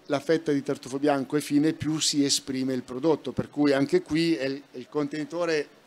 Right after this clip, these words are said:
che valorizza il contenuto, cioè il, è il cibo, è il pezzo che dà un valore aggiunto a quella cosa più importante per me che è il cibo,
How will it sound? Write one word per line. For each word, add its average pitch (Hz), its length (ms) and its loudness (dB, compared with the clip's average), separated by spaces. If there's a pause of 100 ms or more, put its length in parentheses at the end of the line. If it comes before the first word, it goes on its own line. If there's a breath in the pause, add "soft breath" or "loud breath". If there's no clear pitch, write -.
(460)
che 143 120 -12
valorizza 135 500 -6
il 127 80 -10
contenuto, 127 440 -8
cioè 127 180 -12
il, 123 140 -10 (180)
è 120 60 -14
il 123 100 -12
cibo, 120 420 -8 (340 soft breath)
è - 60 -12
il 143 100 -6
pezzo 175 380 2
che 175 80 -2
dà 151 100 2
un 135 100 0
valore 131 260 0
aggiunto 135 500 -2
a 123 80 -2
quella 123 180 -8
cosa 123 220 -10
più 131 100 -10
importante 123 360 -10
per 139 120 -8
me 123 160 -6
che 117 120 -12
è - 20 -10
il 110 60 -12
cibo, 113 340 -12